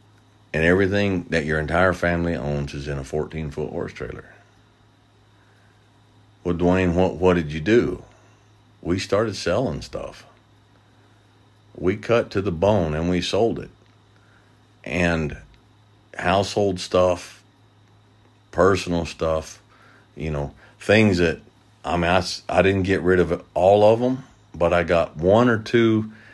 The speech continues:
guns that I'm like, "I'm not getting rid of these," and I sold all the rest. And we, and we wound up with a pretty good little chunk of money.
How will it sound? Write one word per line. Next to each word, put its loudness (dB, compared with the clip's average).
guns 2
that -2
I'm -2
like, -2
"I'm 0
not 0
getting -4
rid 0
of -2
these," -2
and -2
I 0
sold 0
all 0
the -2
rest. -6
And 2
we, -4
and 4
we 6
wound 2
up 2
with 0
a -2
pretty 0
good 0
little 2
chunk -2
of -4
money. -4